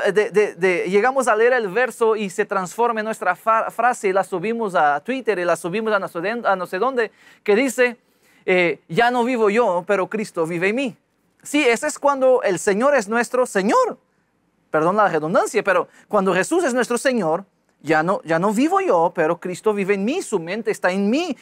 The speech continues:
sus palabras están en mí, sus pensamientos están en mí. Mi comportamiento cambió para ser un comportamiento igual al de Jesús.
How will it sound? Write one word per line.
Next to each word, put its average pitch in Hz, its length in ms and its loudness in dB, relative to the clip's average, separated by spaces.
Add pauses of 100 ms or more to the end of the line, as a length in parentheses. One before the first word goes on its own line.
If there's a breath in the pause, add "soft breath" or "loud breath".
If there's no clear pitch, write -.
sus - 180 -10
palabras 208 460 2
están 175 260 -2
en 170 160 -4
mí, 269 240 -2 (240 loud breath)
sus - 380 -4
pensamientos 208 680 0
están 196 260 0
en 180 120 -4
mí. 277 300 -2 (340 soft breath)
Mi 233 140 2
comportamiento 226 800 0
cambió 190 400 0
para 240 240 0
ser 233 140 0
un 226 100 -2
comportamiento 214 580 0
igual 208 200 0
al 220 80 0
de 190 120 0
Jesús. 294 680 0